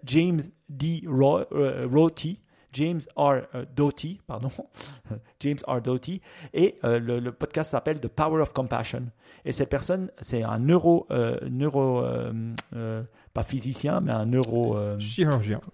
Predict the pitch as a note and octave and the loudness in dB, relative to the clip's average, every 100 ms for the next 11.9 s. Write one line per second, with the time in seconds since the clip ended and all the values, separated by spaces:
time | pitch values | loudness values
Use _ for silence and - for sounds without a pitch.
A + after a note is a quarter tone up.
0 | - - G3 F3 A2 A2 D#3 - - - | -8 0 4 4 4 0 -4 -14 -20 -12
1 | - A#2+ A#2 A#2 E3+ G3+ G#3+ - - C3+ | 2 4 4 2 0 -2 -2 -10 -8 -2
2 | A#2+ D3+ - C#3+ D3 - C3+ - D#3 F3 | 0 2 4 4 4 2 0 0 0 0
3 | - B2+ A#2+ C#3 E3 D#3 - E3 F3 - | -2 -4 0 0 0 -4 -4 -4 -4 -12
4 | - E3+ G3+ - - C#3+ D#3 E3 D#3 G#2+ | -4 -2 0 -4 -2 0 0 0 -2 -2
5 | - - D3 - D#3+ F3 B2+ B2+ C#3 C3+ | -4 0 0 0 -4 -4 -4 -2 -2 0
6 | C#3+ C#3 A#2 A#2 A2+ - A#2 B2+ A#2 - | 2 0 -2 -4 -4 -4 -2 -2 -2 -6
7 | A2+ - - - C#3 D3 C#3+ B2+ A#2+ E3+ | -8 -14 -20 -6 2 4 4 2 0 0
8 | D3 - B2+ C3 B2 C3 A#2+ A2+ C3+ B2 | -2 -2 0 2 0 -4 -6 -6 -8 -10
9 | - C3 B2 - C3 C3 B2 - A#2+ D3+ | -8 -6 -6 -4 -2 -2 -4 -4 0 2
10 | D#3 D3 C#3+ C#3 C#3+ F#3+ F3 C3 B2+ C#3 | 2 0 0 0 2 0 0 -2 -4 -6
11 | D3+ C#3 D#3 F3 G#3+ - F#3 D#3+ | -8 -4 -2 -2 -6 2 4 4